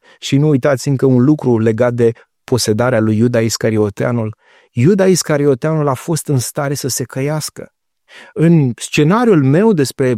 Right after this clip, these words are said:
oamenii demonizați nu încăpea gândul acesta că omul acela ar putea să mai aibă păreri de rău. Da, a avut păreri de rău. A avut păreri de rău.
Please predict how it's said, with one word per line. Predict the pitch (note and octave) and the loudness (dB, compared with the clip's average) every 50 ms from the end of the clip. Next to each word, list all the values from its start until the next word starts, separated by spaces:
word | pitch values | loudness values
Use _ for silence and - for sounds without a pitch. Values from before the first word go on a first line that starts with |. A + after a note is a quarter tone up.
| A#2 A2+ | -2 -2
oamenii | A#2+ D#3 E3+ F#3 F3+ F3 D#3+ C#3 | -2 0 2 2 2 2 2 2
demonizați | C3+ C3+ C3+ C3 B2+ B2 A#2+ A2 G2+ C3 D3+ D3+ - - | 2 2 2 4 4 4 4 2 2 0 -2 -2 0 2
nu | D3+ E3+ G#3+ | 4 4 6
încăpea | A#3 G#3 - E3+ C#3 - F3 F3 E3 D#3 - - | 6 4 4 2 0 0 0 -2 -2 -4 -6 -8
gândul | - B2+ A2 C3+ A3 A#3 A3+ F3 D3 C#3 | -8 -4 0 2 4 4 6 6 4 2
acesta | B2+ A#2+ - - E3 - - E3+ D3+ | 2 0 -4 -6 -8 -6 -4 -4 -4
că | - - D#3 D3+ - - - - - | -2 0 -2 -2 -2 -6 -20 -20 -6
omul | - C#3+ E3+ G3+ F#3+ F3 | 0 2 4 4 4 4
acela | E3 D#3 - - E3 E3 D#3+ | 2 0 -2 -2 -2 -2 -2
ar | - - D3 D3 | -2 -2 -4 -4
putea | C#3 - C3 - D3 | -2 -4 -4 -2 -2
să | C#3 - - | -4 -4 -4
mai | C3+ C3+ | -2 -2
aibă | C3+ C3+ C#3 B2+ | 0 0 0 -2
păreri | - - C3 B2+ C3+ B2+ B2 A2+ | -2 -2 -4 -2 -2 -2 -2 -2
de | A#2+ B2 | -4 -2
rău. | B2+ B2+ A#2+ G#2+ - - - _ | -2 -2 -2 -2 -6 -8 -20 _
Da, | - B2 A#2+ E3+ F#3+ | -8 -4 -2 0 2
a | G3 G3 F#3 D#3 D3 | 2 2 2 2 0
avut | D#3 D#3 F#3 G#3 F3+ | 0 0 0 -2 0
păreri | - F#3 F#3 F#3+ F#3 F3 E3 | 0 0 2 2 0 0 0
de | E3+ F3 | 0 0
rău. | F3+ F#3+ G3 F3 A#2+ - _ _ _ _ _ _ _ _ _ _ | 2 2 2 0 0 -4 _ _ _ _ _ _ _ _ _ _
A | - A2+ | -6 -6
avut | A#2+ A#2 C3 C#3 C3+ | -4 -2 -4 -6 -6
păreri | _ - C3+ C3 C3+ C3 B2 | _ -4 -2 -2 0 -2 0
de | A#2 B2+ | 0 0
rău. | B2+ B2 A2 G2+ B2 | 0 0 -2 -4 -8